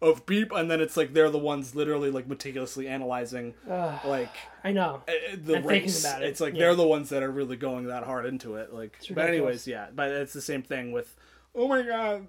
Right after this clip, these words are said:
Speaker 1: uh, there's a woman as Thor? Does that mean the M C U is like, who's the Nazi? They're trying to, uh, uh, make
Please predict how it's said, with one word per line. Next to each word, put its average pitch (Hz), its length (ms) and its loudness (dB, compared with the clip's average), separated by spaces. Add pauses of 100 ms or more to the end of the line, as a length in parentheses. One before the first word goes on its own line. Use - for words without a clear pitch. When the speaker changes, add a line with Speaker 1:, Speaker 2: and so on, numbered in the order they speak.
(120)
Speaker 1:
uh, 208 400 -8
there's 180 200 2
a 190 80 2
woman 180 420 -2
as 185 160 0
Thor? 208 640 2
Does 170 140 -4
that 196 160 2
mean 214 340 -2 (220)
the 165 160 2
M 185 120 0
C 175 280 -6
U 185 240 -2
is 196 100 -6
like, 143 160 0
who's 226 220 -4
the 180 160 -4
Nazi? 185 760 -6 (460)
They're 160 140 -2
trying 180 400 0
to, 165 320 0 (1000)
uh, 180 120 -4 (400)
uh, 156 140 -4
make 175 500 -6